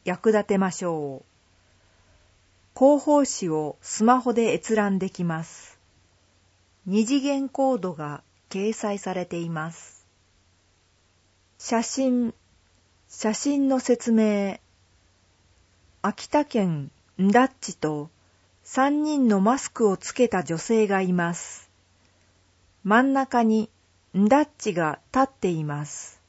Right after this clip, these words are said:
左側に大きな注射器の模型を持って、んだっちの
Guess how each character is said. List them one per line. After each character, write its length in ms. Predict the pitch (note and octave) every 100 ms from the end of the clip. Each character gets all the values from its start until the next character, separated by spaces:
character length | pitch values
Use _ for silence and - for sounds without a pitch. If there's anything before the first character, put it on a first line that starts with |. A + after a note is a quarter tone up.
| _ _ _ _ _ _ _ _ _ _ _
左 440 | - G#3+ B3+ C4+ B3+
側 300 | B3 A#3+ A#3
に 300 | A3 A3 A3+ _ _ _ _ _ _
大 220 | - D#4 D4+
き 140 | A#3+
な 160 | G3+ F3+
注 280 | - C4+
射 180 | C#4 C#4+
器 140 | - G#3+
の 160 | F3+
模 200 | E3 E3+
型 300 | - B3 A#3+
を 80 | A3+
持 140 | A3 A3
っ 60 |
て、 400 | - - D3+ D3 - _ _ _ _ -
ん 120 | G3
だ 120 | A3 C#4+
っ 80 | D4
ち 140 | - F#3+
の 240 | E3+ D#3